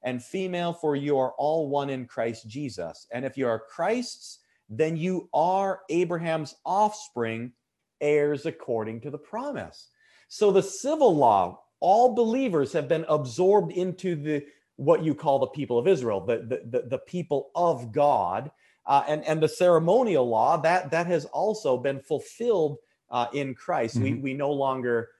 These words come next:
Speaker 1: we no longer have that. But then we move to the final category, and that is, uh, encapsulated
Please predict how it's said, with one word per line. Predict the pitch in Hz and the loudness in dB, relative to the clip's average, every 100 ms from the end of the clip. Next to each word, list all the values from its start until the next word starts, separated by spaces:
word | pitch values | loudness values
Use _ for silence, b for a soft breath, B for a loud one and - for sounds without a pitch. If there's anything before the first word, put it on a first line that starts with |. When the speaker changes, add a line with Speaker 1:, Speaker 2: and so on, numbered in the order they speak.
| b | b
Speaker 1:
we | 120 123 | -8 -4
no | 117 | -2
longer | 113 107 98 | -2 -4 -4
have | 101 156 156 90 | -10 -10 -10 -10
that. | 76 69 - _ _ _ _ - | -14 -16 -18 _ _ _ _ -8
But | 160 | -4
then | 208 262 | 0 0
we | 254 | 2
move | 220 214 | 2 2
to | 180 | 2
the | 139 | 2
final | - 156 151 | 0 0 0
category, | - 113 92 87 76 71 _ _ _ _ _ - | -2 -2 -2 -2 -6 -8 _ _ _ _ _ -2
and | 151 147 | 0 4
that | 160 160 | 4 4
is, | 156 151 143 - | 4 2 0 -4
uh, | 147 135 - 156 | 0 2 0 -2
encapsulated | 139 - 170 202 - 156 117 95 95 127 | -6 -6 -6 -6 -6 -4 0 0 0 -2